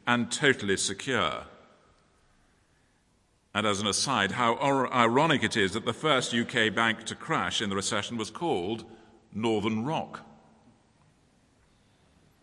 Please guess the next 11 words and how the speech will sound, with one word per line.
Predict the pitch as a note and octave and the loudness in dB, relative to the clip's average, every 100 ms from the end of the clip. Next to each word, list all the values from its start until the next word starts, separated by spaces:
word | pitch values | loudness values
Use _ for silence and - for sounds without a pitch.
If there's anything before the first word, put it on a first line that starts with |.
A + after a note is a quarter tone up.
| _ _ _ _ _ _ - | _ _ _ _ _ _ -4
God | G#2+ G2+ | -2 0
is | A#2 - - | -2 -4 -8
holy, | D#3 C#3 D#2+ C2+ - - - - - _ _ _ _ - | -2 0 0 -4 -12 -20 -20 -20 -20 _ _ _ _ -2
upright | C#3+ - - F#2 E2 - | -2 -2 -4 -4 -4 -2
one, | F2 D#2+ | -2 -2
verse | D#2+ F#2 F2 | -2 -2 0
seven, | - F#2+ F#2 | 0 0 -2
whose | G2+ G#2+ | -4 -2
laws | A#2+ C3 B2+ A2+ | 2 4 4 2
are | |
designed | A2 F2+ C3+ C#3 G2 C#2 D#2+ D#2 | -2 -2 -2 0 0 -2 -8 -10